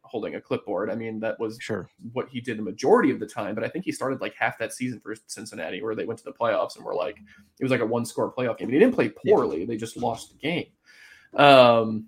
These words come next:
Speaker 1: so I'm still intrigued by him. I might be talking him up because I did take him very high in some drafts, but, uh, <laughs> um, I'm not ready to sell him yet, though your Manny Wilkins handcuff idea isn't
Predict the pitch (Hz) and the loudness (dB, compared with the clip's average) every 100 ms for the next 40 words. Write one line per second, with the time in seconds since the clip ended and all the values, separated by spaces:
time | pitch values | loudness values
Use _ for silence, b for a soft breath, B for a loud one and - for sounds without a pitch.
0 | - 151 165 202 196 160 170 160 156 156 | -2 4 6 6 2 2 2 4 4 4
1 | 160 117 131 135 131 139 127 135 127 - | 0 0 0 0 0 0 0 -2 0 0
2 | - 135 123 113 123 107 143 135 139 127 | -2 -4 -4 -4 -6 -6 -6 -6 -6 -4
3 | 127 123 135 135 131 139 170 202 214 - | -4 -2 0 -2 -4 -2 0 0 -2 -10
4 | - 151 143 131 151 139 139 151 208 - | -2 2 2 2 0 2 2 2 0 -2
5 | 262 262 302 - - 160 - - - - | -2 0 4 4 2 -10 -10 -14 -14 -10
6 | - - 143 131 120 113 120 143 151 135 | -8 -2 2 2 0 -2 0 2 4 4
7 | 139 123 - 135 123 120 120 117 131 123 | 4 0 0 0 0 0 0 0 0 0
8 | 123 127 120 120 113 - 110 107 - - | 0 -2 -2 -6 -8 -14 -14 -16 -18 -20
9 | 92 85 - 113 107 | -20 -20 -20 -20 -20